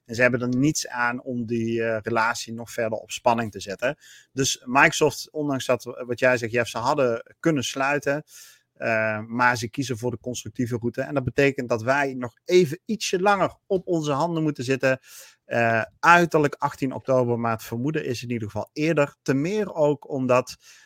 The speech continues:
Microsoft, eh, Activision Blizzard drie punt vijf miljard gaat betalen als ze achtentwintig augustus niet gesloten hebben. En als ze achttien oktober niet gesloten hebben, wordt het vier en een half miljard.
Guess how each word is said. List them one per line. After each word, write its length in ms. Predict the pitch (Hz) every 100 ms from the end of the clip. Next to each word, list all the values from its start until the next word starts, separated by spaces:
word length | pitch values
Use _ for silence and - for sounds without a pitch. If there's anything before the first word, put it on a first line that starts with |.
| _
Microsoft, 680 | 117 131 120 - 120 - -
eh, 240 | 135 123
Activision 640 | 117 139 - 135 123 120 117
Blizzard 460 | 127 139 127 110 107
drie 200 | 110 165
punt 200 | 143 123
vijf 260 | - 139 -
miljard 460 | 123 127 143 - -
gaat 320 | - 131 113
betalen 600 | 113 127 127 127 123 120 _ _ _
als 200 | - 117
ze 100 | - -
achtentwintig 520 | 170 156 151 143 135
augustus 480 | 139 117 135 - 113
niet 160 | 123 -
gesloten 480 | - 131 139 151 127
hebben. 320 | 131 151 - _ - _
En 120 | 131
als 140 | 120 -
ze 100 | -
achttien 380 | - 165 - 147
oktober 420 | 143 - 156 156
niet 120 | 151 131
gesloten 280 | - 135
hebben, 180 | 127 120
wordt 140 | 117 110
het 100 | -
vier 180 | 147
en 60 | 143
een 60 | 123
half 180 | 127
miljard. 500 | 123 117 117 131 -